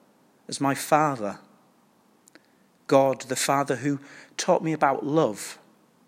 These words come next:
rather than hate and violence? Obviously not.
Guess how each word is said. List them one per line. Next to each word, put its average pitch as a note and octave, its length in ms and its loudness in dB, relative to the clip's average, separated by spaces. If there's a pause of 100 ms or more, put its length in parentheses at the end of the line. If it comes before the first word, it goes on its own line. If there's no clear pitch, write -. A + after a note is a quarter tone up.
(120)
rather A#2 240 -4
than A#2 180 -4
hate C3+ 400 -2
and G#2 140 -6
violence? A2+ 720 -4 (1800)
Obviously C#3+ 640 0
not. A#2+ 480 -2